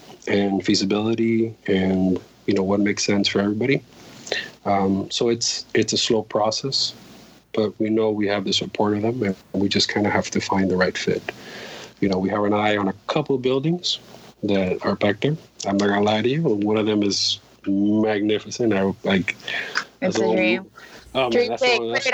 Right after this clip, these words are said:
Speaker 2: out into the universe, and the
Speaker 1: Yeah,
Speaker 2: universe will
Speaker 1: that's the
Speaker 2: respond.
Speaker 1: one, that's the one we want. That's the one we want. But, you know, it, everything, everything has to make sense for everybody, you know, because, um, like you mentioned, how did they come and support us? It's because,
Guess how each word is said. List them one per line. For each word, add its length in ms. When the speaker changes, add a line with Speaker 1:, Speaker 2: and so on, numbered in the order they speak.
Speaker 2:
out 100
into 200
the 120
universe, 500
and 120
the 80
Speaker 1:
Yeah, 200
Speaker 2:
universe 240
will 200
Speaker 1:
that's 180
the 80
Speaker 2:
respond. 200
Speaker 1:
one, 400
that's 160
the 60
one 120
we 100
want. 260
That's 140
the 60
one 100
we 100
want. 400
But, 240
you 120
know, 200
it, 120
everything, 360
everything 280
has 140
to 60
make 120
sense 200
for 180
everybody, 400
you 60
know, 180
because, 460
um, 480
like 140
you 60
mentioned, 280
how 140
did 140
they 140
come 440
and 100
support 400
us? 140
It's 120
because, 640